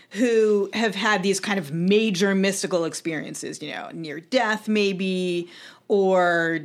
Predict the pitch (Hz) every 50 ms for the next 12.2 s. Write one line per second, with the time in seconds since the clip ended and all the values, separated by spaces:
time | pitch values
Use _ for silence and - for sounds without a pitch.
0 | 151 - - - - 214 208 208 220 214 208 202 196 190 175 156 190 185 180 175
1 | 175 170 175 170 165 160 160 160 156 156 160 156 151 127 - 151 165 160 123 -
2 | 190 185 170 - 202 180 175 165 175 170 - 220 202 175 165 - 165 160 156 170
3 | 180 180 180 175 - 202 190 185 185 185 180 170 170 170 170 170 170 185 180 170
4 | 165 165 156 180 175 180 - - 160 175 185 175 165 160 - - 185 175 180 175
5 | 180 180 175 170 156 165 165 175 175 180 - 185 180 170 - - 202 214 214 208
6 | 202 190 196 190 185 208 240 294 285 202 190 208 220 196 190 180 175 156 160 165
7 | 160 - - 165 160 160 160 165 160 165 - - - - - - - 214 208 202
8 | 190 190 190 202 190 - 214 196 190 170 185 202 220 226 233 220 214 202 202 196
9 | 190 196 214 208 185 180 175 175 226 214 208 208 202 185 180 175 196 214 208 202
10 | - - - 208 202 202 196 190 190 - - 247 240 220 214 214 - 202 214 220
11 | 220 220 214 214 208 202 196 196 202 208 180 - 180 190 202 208 214 208 202 202
12 | 196 190 190 190